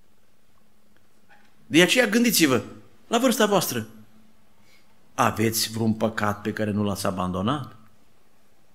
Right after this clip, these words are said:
Poate vă gândiți, "Slujesc Domnului, Domnul m-a ajutat, sunt sănătos." Da, că ăsta e El, e bun, nu e deloc răbdător. De ce te-ai pocăit, te iartă? <clears throat> Dar ce, de ce nu te-ai pocăit?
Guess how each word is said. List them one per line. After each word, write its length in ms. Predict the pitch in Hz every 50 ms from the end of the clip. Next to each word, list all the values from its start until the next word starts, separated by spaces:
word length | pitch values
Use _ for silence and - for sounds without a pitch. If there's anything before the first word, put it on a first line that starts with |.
| - - - - - - - - - - - - - - - - - -
Poate 200 | - 185 170 208
vă 100 | 214 220
gândiți, 240 | 226 233 233 208
"Slujesc 340 | - 202 202 185 202 208 190
Domnului, 280 | 175 202 196 185 170 156
Domnul 260 | 156 196 202 196 190
m-a 120 | 190 190
ajutat, 380 | 190 185 175 190 - 220 185 165
sunt 160 | - - 165
sănătos." 460 | - 196 190 202 202 - 277 240 247
Da, 240 | 269 320 330 302 226 -
că 80 | 320
ăsta 220 | 302 - - 285 302
e 100 | 320 339
El, 180 | 330 277 165
e 40 | 139
bun, 500 | 110 92 95 135 202 247 240 180 170 143 131 - - - -
nu 100 | - 220
e 40 | 202
deloc 220 | 180 175 170 156
răbdător. 580 | 135 127 107 101 107 104 107 139 156 139 - - - - - - - - -
De 160 | - - 156
ce 140 | 156 - 208
te-ai 140 | - 196 175
pocăit, 340 | - 175 - 175 180 180 -
te 60 | 160
iartă? 380 | 147 160 208 226 - - 139 - - - - - - - - - 175 - - - - - - -
<clears throat> 540 | - - 196 175 147 135 - - - - -
Dar 220 | - 147 147 151 143
ce, 180 | - - 147 143
de 260 | 147 139 139 135 143
ce 180 | 139 - 147
nu 140 | 151 196 294
te-ai 160 | 302 320 302
pocăit? 380 | - 247 - - 165 135 - -